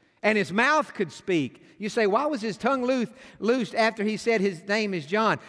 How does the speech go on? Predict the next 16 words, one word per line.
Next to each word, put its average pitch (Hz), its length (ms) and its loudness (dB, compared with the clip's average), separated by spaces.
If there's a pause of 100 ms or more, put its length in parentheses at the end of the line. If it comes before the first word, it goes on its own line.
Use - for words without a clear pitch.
(120)
Because 170 320 0
that's 202 260 2
what 208 160 -2
the 196 120 2
angel 190 320 -2
Gabriel 180 420 -2
said 175 240 -2
his 160 220 -2
name 185 240 -2
should 226 260 -8
be 180 140 -4
called. 113 340 -10
His 143 160 -8
name 160 180 -4
should 151 160 -12
be. 165 140 -4